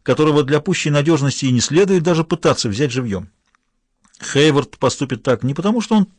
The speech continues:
как-то уж особенно зверски жесток. Просто-напросто это самый рациональный, простой и надёжный вариант. Вот ведь что. Можно, конечно, объявить Бестужева шпионом или похитителем бумаг, засадить за решётку,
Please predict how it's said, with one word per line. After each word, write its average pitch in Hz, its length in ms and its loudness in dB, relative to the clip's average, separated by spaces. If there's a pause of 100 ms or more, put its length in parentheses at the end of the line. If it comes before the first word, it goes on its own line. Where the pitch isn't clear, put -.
как-то 180 260 -6
уж 160 100 -4
особенно 156 340 0
зверски 151 380 0
жесток. 127 560 -4 (760)
Просто-напросто 247 680 0
это 214 140 0
самый 220 380 2
рациональный, 190 580 2
простой 160 380 0
и - 20 2
надёжный 165 400 0
вариант. 139 360 0
Вот 180 160 -8
ведь 104 100 -8
что. - 220 -12 (1000)
Можно, 160 360 0
конечно, 110 360 0
объявить 110 320 0
Бестужева 98 440 -4
шпионом 156 880 -2
или 107 220 -6
похитителем 113 640 -4
бумаг, 165 680 -2
засадить 117 440 -4
за 117 100 -2
решётку, 151 540 0